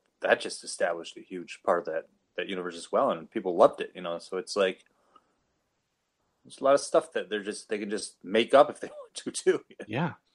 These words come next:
Speaker 2: Yeah. Put it in that world, have a loose connection to another character, and there you go.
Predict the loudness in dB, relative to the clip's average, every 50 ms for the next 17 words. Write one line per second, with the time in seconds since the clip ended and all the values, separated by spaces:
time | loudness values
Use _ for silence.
0 | _ _ _ 0 0 0 0 0 _ -2 0 2 4 4 4 4 4 4 4 6
1 | 6 6 8 8 10 10 10 8 6 2 -2 -2 2 4 6 6 6 6 4 2
2 | 4 6 6 4 4 2 4 6 8 10 10 10 8 8 6 4 4 6 6 6
3 | 4 4 4 4 4 4 4 4 6 6 6 6 4 4 2 2